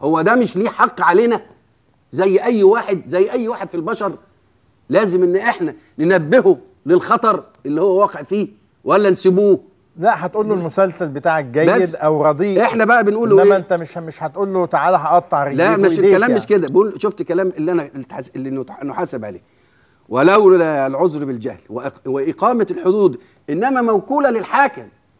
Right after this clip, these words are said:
Speaker 1: مش لينا إحنا ولا لشيخ الأزهر. قال لا. وده مقرر عندنا في، في، في، في، في كتب العقيدة.
Speaker 2: آه، بس أنت بتطالب بيها، ولكنها
Speaker 1: استنى.
Speaker 2: موكولة، مسؤولية التنفيذ هنا
Speaker 1: أيوة.
Speaker 2: على الحاكم يعني.
Speaker 1: ولا ينازع فيه.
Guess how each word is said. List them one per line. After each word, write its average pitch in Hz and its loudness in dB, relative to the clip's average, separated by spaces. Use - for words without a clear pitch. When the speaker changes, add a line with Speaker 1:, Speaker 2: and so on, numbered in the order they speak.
Speaker 1:
مش 156 -8
لينا 269 2
إحنا 226 -4
ولا 233 2
لشيخ 247 -4
الأزهر. 233 -2
قال 107 -18
لا. 196 -16
وده 190 0
مقرر 285 2
عندنا 220 0
في، 226 -6
في، 208 -6
في، 196 -4
في، 170 -2
في 185 0
كتب 254 0
العقيدة. 196 0
Speaker 2:
آه، 165 6
بس 170 0
أنت 247 0
بتطالب 226 2
بيها، 247 2
ولكنها 220 2
Speaker 1:
استنى. 208 4
Speaker 2:
موكولة، 233 2
مسؤولية 196 -4
التنفيذ 202 0
هنا 208 4
Speaker 1:
أيوة. 202 4
Speaker 2:
على 190 0
الحاكم 160 -2
يعني. 143 -4
Speaker 1:
ولا 180 4
ينازع 233 2
فيه. 147 -4